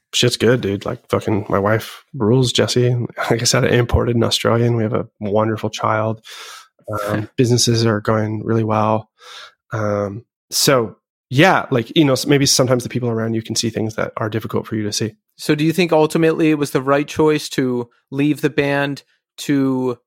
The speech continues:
Speaker 2: wander into this new life, whatever it ends up being? You weren't sure at the time?
Speaker 1: Well, you know, the thing was, it, it wasn't that much of a new life, you know, 'cause every time I came home from tour, I was producing bands. And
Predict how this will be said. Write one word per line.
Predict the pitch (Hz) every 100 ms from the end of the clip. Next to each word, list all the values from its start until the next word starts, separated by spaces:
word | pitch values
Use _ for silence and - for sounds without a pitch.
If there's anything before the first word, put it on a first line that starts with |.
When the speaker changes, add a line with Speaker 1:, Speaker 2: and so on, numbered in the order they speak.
| _ -
Speaker 2:
wander | 139 147 151 151
into | 151 139 147
this | 143 -
new | 151
life, | 139 143 143 -
whatever | 143 139 135 139
it | 139
ends | 139
up | 147 127
being? | 143 143 131
You | 131
weren't | 135 131
sure | - 151 139
at | 135 -
the |
time? | 135 143 139 135 _
Speaker 1:
Well, | 226 226 220
you | 226
know, | 214
the | 190
thing | 233 214
was, | 151 180 -
it, | 147 - - _ _
it | -
wasn't | 143 175 196
that | 151
much | 135 131
of | 120
a |
new | 113 107
life, | 104 104 - -
you | 135
know, | 120
'cause | 120 127
every | 131
time | 156
I | 139
came | 135 120
home | 113
from | - 107
tour, | - 165 113 117 _ _ _ -
I | 120
was | 113 113 107 - _ _ -
producing | 117 117 117
bands. | 113 120 117 - _ - - - -
And | 123 113 113